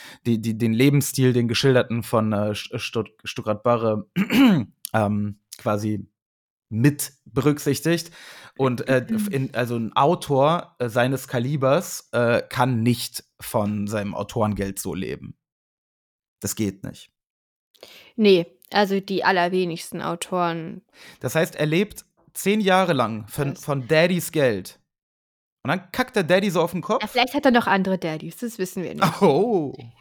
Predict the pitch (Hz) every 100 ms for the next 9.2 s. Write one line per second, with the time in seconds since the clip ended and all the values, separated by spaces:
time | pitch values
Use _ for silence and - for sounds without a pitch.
0 | - - 233 220 226 254 240 233 - 220
1 | 254 - 269 240 240 220 220 220 180 196
2 | 196 196 185 170 - - 165 170 170 160
3 | 160 - _ _ - 131 - 147 - 135
4 | - 110 - - - - - - _ _
5 | _ - 254 254 311 320 - 220 214 240
6 | 233 170 165 - 196 339 240 185 294 349
7 | 247 220 214 208 202 247 269 220 220 214
8 | 208 208 190 190 220 208 202 196 190 190
9 | 190 190